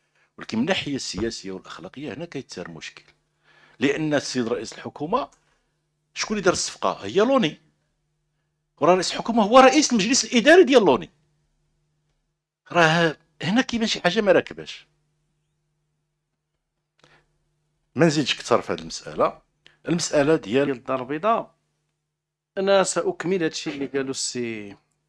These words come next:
Speaker 2: اللي قالوا السي رشيد. اولا حنا رسميا بلغنا الهيئه الوطنيه للنزاهه والوقايه من الرشوه ومحاربتها،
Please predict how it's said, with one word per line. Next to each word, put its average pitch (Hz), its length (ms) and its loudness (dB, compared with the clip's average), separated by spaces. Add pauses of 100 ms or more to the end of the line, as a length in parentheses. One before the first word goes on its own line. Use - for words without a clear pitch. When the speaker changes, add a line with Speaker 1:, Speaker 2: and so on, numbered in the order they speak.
(1200)
Speaker 2:
اللي 127 200 -10
قالوا 127 280 -8
السي 131 200 -8
رشيد. 113 400 -6 (1040)
اولا 175 400 2
حنا 156 440 2
رسميا 151 640 0 (120)
بلغنا 135 380 -2
الهيئه 139 260 -6
الوطنيه 131 540 -6
للنزاهه 123 640 -6
والوقايه 123 460 -10
من 117 120 -8
الرشوه - 260 -10
ومحاربتها، 110 720 -12